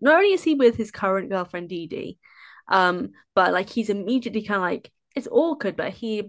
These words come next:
he's immediately drawn to Cammy. He starts talking to her. Only when he remembers that she's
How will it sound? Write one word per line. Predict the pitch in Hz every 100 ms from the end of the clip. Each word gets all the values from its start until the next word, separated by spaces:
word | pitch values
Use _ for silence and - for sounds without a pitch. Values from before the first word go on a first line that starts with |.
| 190
he's | 214 214
immediately | 196 208 277 247 226
drawn | 214 208 208
to |
Cammy. | 208 185 170 165 170 175 - - - _ -
He |
starts | 202 208 190
talking | 202 190 185
to | 180
her. | 165 - - - -
Only | 226 240
when | 220 208
he | 196
remembers | 202 196 196 196 190 190 185 180 175
that | 165 -
she's | - 180 170 -